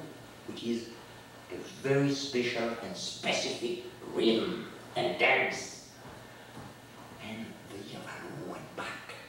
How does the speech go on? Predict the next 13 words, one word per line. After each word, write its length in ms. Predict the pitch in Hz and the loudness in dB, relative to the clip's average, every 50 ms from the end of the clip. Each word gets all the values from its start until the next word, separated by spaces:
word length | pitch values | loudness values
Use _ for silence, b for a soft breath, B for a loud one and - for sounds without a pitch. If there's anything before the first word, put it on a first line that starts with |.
| - - - | -12 -8 -8
to 120 | - - 143 143 160 - - - - - - | -6 -4 -4 -4 -6 -6 -10 -12 -12 -10 -6
Dahomey, 800 | - 156 - - - - - - - - - - - - - - - - - - - - - - - - - - - - - - - - - - - - - - - - - - - - - - - - | -4 -4 -2 -2 -2 -2 -2 -2 0 2 2 2 2 0 -2 -6 -8 -10 -12 -14 -16 -16 -16 -18 -18 -18 -16 -16 -16 -16 -16 -14 -14 -16 -16 -16 -16 -16 -16 -16 -16 -14 -14 -14 -14 -14 -16 -16 -14 -8
where 320 | - - - - - - - - - | -2 0 2 2 2 0 -2 -4 0
part 380 | 98 101 - - - - - - - - - - | 4 4 6 6 4 2 0 -4 -6 -6 -2 0
of 180 | - - - - - | 2 2 2 0 0
our 220 | - - - - - - - - | 0 0 0 0 0 0 -2 -2
ancestors 520 | - - - - - 76 73 73 71 71 - - - - - - - | -4 -4 -6 -8 -6 -6 -4 -4 -4 -6 -8 -10 -12 -14 -14 -12 -10
came 160 | - - - 76 | -8 -6 -6 -6
from. 260 | 76 - - - - - - - - - - - - - - - - - - - - - - - - - - - - - - - - - - - - | -8 -8 -10 -12 -12 -12 -12 -12 -14 -14 -14 -14 -14 -14 -12 -12 -12 -12 -12 -12 -12 -12 -14 -14 -14 -14 -12 -12 -12 -12 -14 -14 -14 -14 -12 -8 -4
You 100 | - - | -4 -2
have 220 | - - - - | -2 -2 -4 0
Congo 440 | - - - 120 120 120 - - - | 2 4 4 4 4 4 4 2 2
music. 420 | - - - - - - - - | 2 0 -4 -6 -8 -8 -10 -10